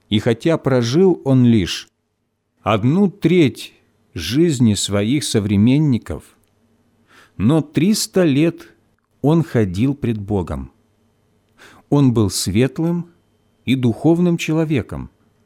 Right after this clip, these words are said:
ведь Бог есть свет, и нет в нём никакой тьмы. И ещё: «Бог есть Дух,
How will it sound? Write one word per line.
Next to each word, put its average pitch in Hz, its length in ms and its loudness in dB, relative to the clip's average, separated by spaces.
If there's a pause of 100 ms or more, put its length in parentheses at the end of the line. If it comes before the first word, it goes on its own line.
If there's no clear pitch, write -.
(520)
ведь 123 300 -2
Бог 123 400 0
есть 123 420 -4
свет, - 680 -8 (500)
и 127 120 2
нет 156 340 2
в 113 80 -6
нём 90 340 -4 (220)
никакой 120 840 0
тьмы. 76 400 -6 (1120)
И 113 80 -2
ещё: 117 600 -2 (1300)
«Бог 113 460 0
есть 104 520 -2
Дух, 127 540 -2